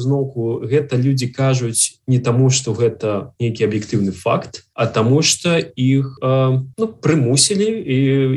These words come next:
іх, э, прымусілі паверыць у гэта. А, хаця гэта не, не мае нічога з, э, агульнага з рэальнасцю.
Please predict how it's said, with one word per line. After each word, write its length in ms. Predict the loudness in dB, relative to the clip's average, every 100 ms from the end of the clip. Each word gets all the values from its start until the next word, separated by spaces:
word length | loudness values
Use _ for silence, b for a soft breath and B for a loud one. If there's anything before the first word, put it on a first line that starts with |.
| -2
іх, 160 | -4 -4
э, 320 | -4 -4 -6 B B 0
прымусілі 480 | 2 2 2 0
паверыць 480 | 0 2 2 2 -2
у 80 | -10
гэта. 160 | -16 -14
А, 160 | -6 -2
хаця 240 | 0 2
гэта 240 | 2 4 2
не, 80 | 2
не 240 | 2 4
мае 160 | 4 4
нічога 320 | 0 -4 -6
з, 160 | -8
э, 80 | -8 -6 -6 -6 -4
агульнага 400 | 0 0 0 -2
з 80 | -6
рэальнасцю. 480 | -8 -8 -10 -10